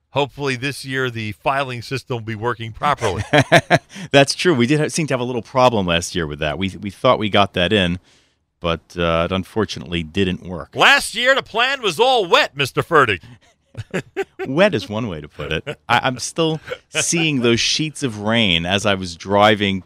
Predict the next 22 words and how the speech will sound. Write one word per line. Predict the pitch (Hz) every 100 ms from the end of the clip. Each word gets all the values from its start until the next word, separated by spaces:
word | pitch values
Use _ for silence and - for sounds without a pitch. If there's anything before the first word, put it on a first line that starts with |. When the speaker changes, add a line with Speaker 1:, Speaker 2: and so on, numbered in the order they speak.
| -
Speaker 2:
you | 113
know, | 90
to | 90 - 92
park | - 107 104
the | -
car, | 82 - 101 82 78 _ _ _
thinking, | 110 101 98 -
"I | - 98
don't | 104
know | 80
how | 82 85
this | 92 -
is | 98
gonna | 101 85
work." | 85 92 135 - -
<laughs> | _ _ _ _ _ -
Speaker 1:
But | 165 185
the | 180 175
odds | 190 240 160
are | 196
with | 180 185
us, | 117 73 - -